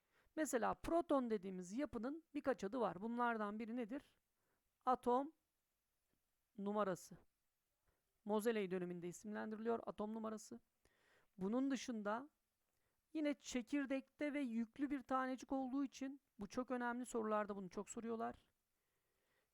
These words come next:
Çekirdek yükü adı veriliyor. Karşımıza çok çıkar arkadaşlar çekirdek yükü.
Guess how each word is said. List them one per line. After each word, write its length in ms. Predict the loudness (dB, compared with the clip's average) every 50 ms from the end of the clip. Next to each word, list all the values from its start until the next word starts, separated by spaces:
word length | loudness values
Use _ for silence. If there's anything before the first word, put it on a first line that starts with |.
| _ _ _
Çekirdek 600 | -6 -6 -6 -4 -4 -6 -4 -4 -4 -6 -6 -8
yükü 160 | -6 -2 0
adı 220 | 0 0 0 -2 -2
veriliyor. 600 | -2 -2 -2 -2 0 2 0 0 0 -6 -16 -20 -20 -20 -20 _ _ _ _ _ _ _ _ _ _ _ _ _ _ _ _ _ _ _ _ _ _ -10
Karşımıza 540 | -2 2 2 2 2 2 -4 -8 -6 -6 -6
çok 240 | -4 -4 -6 -8 -8
çıkar 220 | -10 -4 -2 0
arkadaşlar 640 | 0 0 0 -2 -4 -4 -4 -4 -4 -6 -4 -4 -4
çekirdek 560 | -6 -8 -12 -12 -10 -10 -8 -8 -8 -8 -8
yükü. 280 | -12 -14 -12 -12 -12